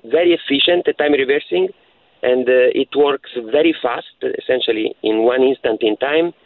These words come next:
and applies to all frequencies of the signal. It's, uh, frequency agnostic. So that can be useful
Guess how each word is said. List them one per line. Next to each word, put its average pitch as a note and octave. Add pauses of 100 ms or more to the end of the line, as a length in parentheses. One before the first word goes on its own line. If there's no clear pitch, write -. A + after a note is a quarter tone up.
(260)
and A#2+
applies B2+
to A#2+
all C#3
frequencies G2+ (360)
of G2+
the G2
signal. G2
It's, -
uh, G#2 (380)
frequency C3+
agnostic. A2 (640)
So B2
that D#3
can D3
be C3+
useful C3